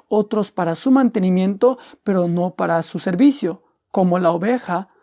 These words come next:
otros para ambas cosas, como el buey, y otros para ninguna de las dos cosas, como las fieras salvajes. Ahora veamos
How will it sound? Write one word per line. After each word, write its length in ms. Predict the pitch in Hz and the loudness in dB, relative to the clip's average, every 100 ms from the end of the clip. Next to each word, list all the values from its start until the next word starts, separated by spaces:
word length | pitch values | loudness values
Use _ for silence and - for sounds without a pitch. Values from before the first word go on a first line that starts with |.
| _ _ - | _ _ -4
otros 400 | 196 208 233 233 | -2 0 0 -2
para 300 | - 175 180 | -2 -2 -2
ambas 360 | - 175 165 - | -4 -4 -4 -2
cosas, 560 | 247 247 240 170 - _ _ - | 0 0 -2 -8 -10 _ _ -4
como 280 | 190 185 | 0 2
el 80 | 180 | 0
buey, 500 | 156 196 214 269 269 | 0 2 2 2 -2
y 160 | - 190 | -4 0
otros 460 | 202 220 185 185 - _ _ - | 0 -2 -4 -6 -10 _ _ 0
para 200 | 240 254 | 2 4
ninguna 460 | 262 254 302 311 | 4 4 4 4
de 80 | 254 | 2
las 200 | 202 170 | 0 -2
dos 220 | 180 180 | -4 -4
cosas, 580 | - 180 156 143 156 - _ _ - | -4 -4 -4 -10 -14 -20 _ _ -2
como 240 | 185 170 | 0 0
las 160 | 160 - | -2 -4
fieras 300 | - 165 160 | -2 -2 -2
salvajes. 640 | 160 156 160 - 143 - _ _ _ _ _ _ _ _ _ _ _ _ _ - | -4 -2 -4 -4 -14 -16 _ _ _ _ _ _ _ _ _ _ _ _ _ 0
Ahora 260 | 277 359 | 4 4
veamos 580 | 233 208 220 233 220 - | 4 2 0 -2 -6 -14